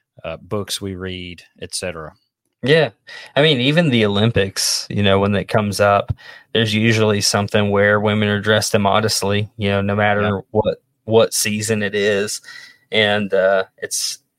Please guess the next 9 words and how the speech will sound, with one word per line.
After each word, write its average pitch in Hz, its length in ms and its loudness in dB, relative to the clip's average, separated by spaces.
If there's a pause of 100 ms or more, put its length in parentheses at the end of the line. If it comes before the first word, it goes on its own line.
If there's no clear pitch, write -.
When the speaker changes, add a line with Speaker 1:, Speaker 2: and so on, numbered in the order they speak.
Speaker 2:
it's, - 400 -6
um, 107 400 2 (260)
kind 131 200 0
of 127 60 0
amazing 107 600 2
that, 98 320 -2
you 101 100 -8
know, 95 380 2 (500)
um, 92 460 -4